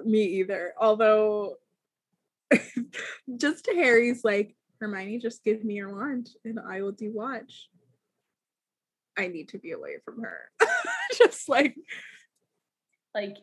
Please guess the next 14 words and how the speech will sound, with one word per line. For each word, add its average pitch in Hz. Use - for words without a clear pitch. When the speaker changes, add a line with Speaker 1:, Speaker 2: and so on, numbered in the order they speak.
Speaker 2:
you 226
look 277
Speaker 1:
And 339
Hermione's 277
just, 330
like, 359
Speaker 2:
<laughs> 269
Speaker 1:
sobbing 214
because 262
she's 269
been 240
through 247
the 220
ringer, 185